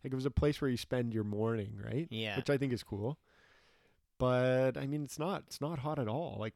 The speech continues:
Speaker 1: that's a,
Speaker 2: No.
Speaker 1: that's a wicked high-end retailer for Edmonton.
Speaker 2: And it's, like, in, like, uh, Commerce is, like, a
Speaker 1: It's in
Speaker 2: sweet building.
Speaker 1: Manulife,
Speaker 2: Like, that's
Speaker 1: right?
Speaker 2: where all the
Speaker 1: Yeah.
Speaker 2: bi-, like,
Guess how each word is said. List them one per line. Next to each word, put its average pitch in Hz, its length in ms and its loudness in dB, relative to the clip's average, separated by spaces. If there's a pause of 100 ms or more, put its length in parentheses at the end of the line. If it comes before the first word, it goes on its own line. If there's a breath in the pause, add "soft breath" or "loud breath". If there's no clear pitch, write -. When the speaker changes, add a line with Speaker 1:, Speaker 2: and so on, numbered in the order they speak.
Speaker 1:
that's 117 260 -4
a, 160 40 0
Speaker 2:
No. 127 180 0 (100)
Speaker 1:
that's 123 240 0
a 170 80 4
wicked 120 560 0
high-end 110 440 -2
retailer 127 440 -2
for 117 180 -4
Edmonton. 107 280 -6
Speaker 2:
And 143 120 2
it's, - 180 0
like, 147 220 4
in, 143 220 2
like, 143 260 2 (140)
uh, 117 180 -8
Commerce 151 540 0
is, 139 140 -2
like, 143 180 2
a - 40 -2
Speaker 1:
It's - 160 0
in 143 100 2
Speaker 2:
sweet 123 140 2
building. 135 460 4
Speaker 1:
Manulife, 131 40 2
Speaker 2:
Like, 131 180 2
that's 139 280 8
Speaker 1:
right? 170 60 4
Speaker 2:
where 151 80 8
all 147 100 10
the 113 160 0
Speaker 1:
Yeah. 117 200 2
Speaker 2:
bi-, - 40 -6
like, 110 200 -4